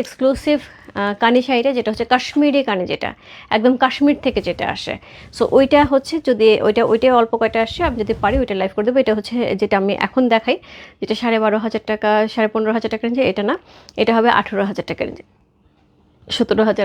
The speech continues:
আঠারো হাজার রেঞ্জের। এটা কাপড় ম্যাটেরিয়াল এবং সুতার কাজ একদমই আলাদা, একদমই just কাশ্মীরেরটা। হ্যাঁ, এটা কিন্তু ওই, উম, মানে যেটা হয় যে অন্য জায়গার যে কাশ্মীরি কানিটা, সেটার সাথে এটা মিল পাবে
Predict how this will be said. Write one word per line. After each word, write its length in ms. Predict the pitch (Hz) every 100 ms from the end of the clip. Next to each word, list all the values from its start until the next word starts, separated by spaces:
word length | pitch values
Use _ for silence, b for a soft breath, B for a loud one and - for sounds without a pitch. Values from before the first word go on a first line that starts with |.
| 190
আঠারো 200 | - 196
হাজার 160 | 190 196
রেঞ্জের। 240 | 196 226 302 _ _ _ _ _ - - _ -
এটা 120 | 220 226 214
কাপড় 260 | 196 233 226
ম্যাটেরিয়াল 260 | 220 269 254
এবং 100 | 208 -
সুতার 200 | 233 214
কাজ 80 | 202
একদমই 360 | 202 220 220 196
আলাদা, 180 | 175 180 190
একদমই 240 | 220 240 B B -
just 140 | 302 -
কাশ্মীরেরটা। 640 | 302 - 277 226 - - 175 - _
হ্যাঁ, 180 | 311 349 -
এটা 120 | 208 220
কিন্তু 200 | 220 214 208 B B -
ওই, 100 | 196 190 180
উম, 600 | 185 185 185 185 - 190 _ _ -
মানে 140 | 202 190
যেটা 160 | 190 208 202
হয় 120 | 196
যে 80 | 202 190 - _ _ _ _ _ _ _ 226
অন্য 180 | 247 247 240 233 220
জায়গার 280 | 226 220 208
যে 60 | 240 208
কাশ্মীরি 320 | - 233 220
কানিটা, 300 | 220 214 240 370 B B -
সেটার 200 | 233 214
সাথে 140 | 202 196
এটা 100 | 190
মিল 120 | 196 196
পাবে 160 | 175